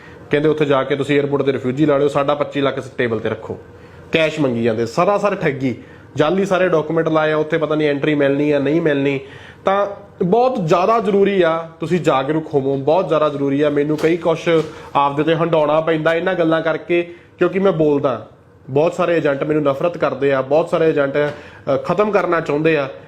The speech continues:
ਪਰ ਠੀਕ ਹੈ, ਤੁਸੀਂ, ਤੁਸੀਂ, ਅ, ਮੈਨੂੰ ਖਤਮ ਕਰ ਲਓਗੇ, ਇਸ ਸੋਚ ਨੂੰ ਕਿਵੇਂ ਖਤਮ ਕਰੋਗੇ? ਤੁਸੀਂ ਕਿਵੇਂ ਇਹਨਾਂ ਬੱਚਿਆਂ, ਬੱਚਿਆਂ ਦੀ ਜ਼ਿੰਦਗੀ ਦਾ ਜਵਾਬ ਕਿਵੇਂ ਦਿਓਗੇ?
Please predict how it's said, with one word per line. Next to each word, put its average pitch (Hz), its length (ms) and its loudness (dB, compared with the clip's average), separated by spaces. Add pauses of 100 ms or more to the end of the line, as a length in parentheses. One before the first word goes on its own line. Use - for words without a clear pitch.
(140)
ਪਰ 160 80 0
ਠੀਕ 196 320 0
ਹੈ, 196 140 2
ਤੁਸੀਂ, 196 280 -4
ਤੁਸੀਂ, 196 400 0
ਅ, 175 240 2
ਮੈਨੂੰ 165 300 2
ਖਤਮ 190 280 -2
ਕਰ 180 160 0
ਲਓਗੇ, 175 460 2 (280)
ਇਸ 180 100 2
ਸੋਚ 190 320 0
ਨੂੰ 208 100 4
ਕਿਵੇਂ 185 200 2
ਖਤਮ 180 240 -2
ਕਰੋਗੇ? 151 440 -2 (640)
ਤੁਸੀਂ 196 260 0
ਕਿਵੇਂ 190 360 2
ਇਹਨਾਂ 190 200 0
ਬੱਚਿਆਂ, 180 360 0
ਬੱਚਿਆਂ 160 360 0
ਦੀ 180 80 0
ਜ਼ਿੰਦਗੀ 170 300 0
ਦਾ 185 100 4
ਜਵਾਬ 156 380 2
ਕਿਵੇਂ 175 200 0
ਦਿਓਗੇ? 143 440 -2